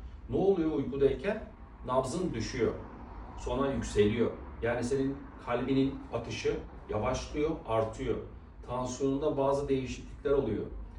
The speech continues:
Ve sen istediğin kalitede, istediğin derinlikte uyku ol-, uyuyamıyorsun.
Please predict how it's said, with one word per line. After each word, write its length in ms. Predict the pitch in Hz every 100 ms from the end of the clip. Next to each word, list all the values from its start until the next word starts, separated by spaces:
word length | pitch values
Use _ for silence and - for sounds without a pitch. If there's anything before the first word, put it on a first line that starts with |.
| -
Ve 80 | 120
sen 240 | - -
istediğin 420 | - - 143 160 -
kalitede, 460 | - - - 98
istediğin 520 | - - 139 160 156
derinlikte 420 | 139 127 127 123 -
uyku 400 | 143 139 165 165
ol-, 120 | 165 135
uyuyamıyorsun. 600 | 135 214 247 - 104 -